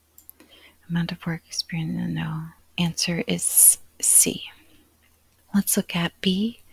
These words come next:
Solve the problem. Give your opinion. Alex has been working, mm, let's, Alex has been working in a fast food restaurant for over a year.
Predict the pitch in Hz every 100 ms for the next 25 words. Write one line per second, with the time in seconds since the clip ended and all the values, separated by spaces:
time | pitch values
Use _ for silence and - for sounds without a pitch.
0 | - - - - 196 190 - 180 - 165
1 | 170 160 160 160 175 - 170 165 - -
2 | 160 151 151 151 - _ - - - -
3 | 196 202 214 - 185 - 185 175 170 165
4 | - 175 170 196 - _ _ _ 165 156
5 | 151 151 - - 202 - - - - -
6 | _ 190 190 214 - 196 185 196 180 170
7 | 165 - 165 165 - 170 165 165 - -
8 | 165 170 - - 175 - 165 160 - 156
9 | 151 - - 170 160 156 151 147 - 151
10 | 151 143